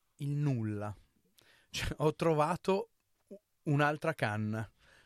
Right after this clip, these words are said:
Ho trovato il bisogno di un'altra giornata, eh, a coprire un personaggio. Ho trovato la falsità, ho trovato la tristezza.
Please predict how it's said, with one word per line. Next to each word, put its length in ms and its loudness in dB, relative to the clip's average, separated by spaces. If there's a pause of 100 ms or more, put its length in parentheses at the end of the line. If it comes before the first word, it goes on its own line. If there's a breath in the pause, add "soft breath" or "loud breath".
(120)
Ho 100 0
trovato 800 -2
il 140 -6
bisogno 420 -2
di 80 -4
un'altra 360 -4
giornata, 840 -4
eh, 720 -6
a 100 -8
coprire 340 -2
un 100 -4
personaggio. 680 -4
Ho 40 -4
trovato 380 -6
la 80 -4
falsità, 500 -6
ho 60 -4
trovato 300 -8
la 100 -6
tristezza. 640 -12